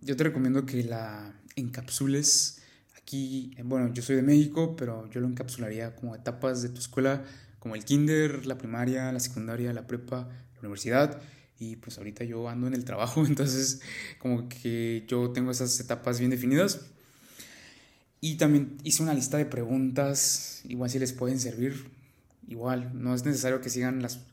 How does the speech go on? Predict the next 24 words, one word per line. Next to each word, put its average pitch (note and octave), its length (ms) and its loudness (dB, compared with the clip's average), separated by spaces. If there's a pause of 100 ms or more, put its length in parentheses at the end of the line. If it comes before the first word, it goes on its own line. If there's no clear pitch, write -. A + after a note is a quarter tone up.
(100)
que A#2+ 100 -8
respondan B2 400 0
estas B2 220 -2
preguntas, A#2+ 640 -2 (1400)
pero G#2+ 400 -8
son - 180 -2
las B2+ 120 2
que B2 100 -4
yo G#2+ 100 -6
tengo. - 260 -18 (840)
La C#3 120 2
primera F#3 220 8
pregunta F3+ 280 4
que D3+ 80 4
yo C#3+ 80 6
me D3 100 6
hice D3 160 4
es C#3+ 80 -2
de B2+ 160 -2
que, A#2+ 480 -6 (160)
¿qué F#3 120 4
he - 20 4
hecho F3+ 180 0
es - 360 -2